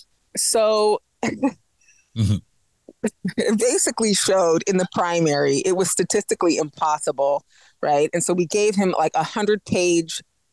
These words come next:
Speaker 1: report, and he ignored it.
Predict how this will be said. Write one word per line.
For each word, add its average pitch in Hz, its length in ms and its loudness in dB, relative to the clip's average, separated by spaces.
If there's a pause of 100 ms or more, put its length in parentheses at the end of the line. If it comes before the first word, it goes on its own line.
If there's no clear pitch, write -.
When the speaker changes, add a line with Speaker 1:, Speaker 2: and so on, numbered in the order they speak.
(120)
Speaker 1:
report, 156 540 -2 (680)
and 175 440 -2 (120)
he - 300 -4
ignored 214 440 0
it. 170 260 0